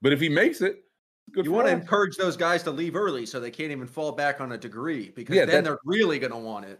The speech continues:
Speaker 1: Listen, hundred per-, the first job I had, and the, something my supervisor told me is, like, they encourage,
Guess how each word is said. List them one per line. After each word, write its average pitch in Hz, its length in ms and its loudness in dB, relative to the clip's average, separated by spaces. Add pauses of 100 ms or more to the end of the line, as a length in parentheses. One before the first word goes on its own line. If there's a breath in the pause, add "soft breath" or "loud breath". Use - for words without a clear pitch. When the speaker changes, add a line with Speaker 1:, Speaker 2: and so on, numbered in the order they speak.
Speaker 1:
Listen, 117 280 2
hundred 151 300 -4
per-, 147 80 -12
the - 120 -8
first 143 360 0
job 139 280 -2
I 123 140 2
had, 95 480 -2 (280)
and 82 140 -2
the, 82 220 -4
something 110 220 -2
my 110 100 2
supervisor 110 520 0
told 98 200 0
me 85 60 0
is, 85 100 -2
like, 76 160 -2
they 92 160 4
encourage, 104 640 2